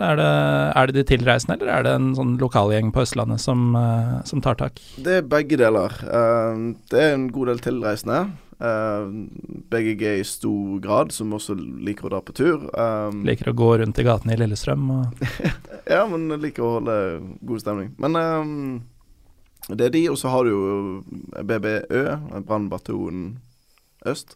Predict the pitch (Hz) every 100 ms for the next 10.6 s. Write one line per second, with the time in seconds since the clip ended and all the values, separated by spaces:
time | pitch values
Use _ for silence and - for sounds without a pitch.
0 | - 139 117 - - - 110 107 104 -
1 | - - 127 123 120 120 120 117 135 -
2 | 156 151 117 - 104 101 - 160 180 165
3 | 143 - 117 110 104 92 104 101 92 101
4 | 117 131 131 135 139 147 - 101 - 123
5 | 113 117 123 117 110 104 - 104 104 104
6 | 104 - - 120 127 131 160 139 - 90
7 | 123 160 98 - 101 82 104 82 - -
8 | 110 104 101 139 120 120 107 95 - -
9 | _ - 64 95 110 117 120 117 - 104
10 | - 107 110 113 98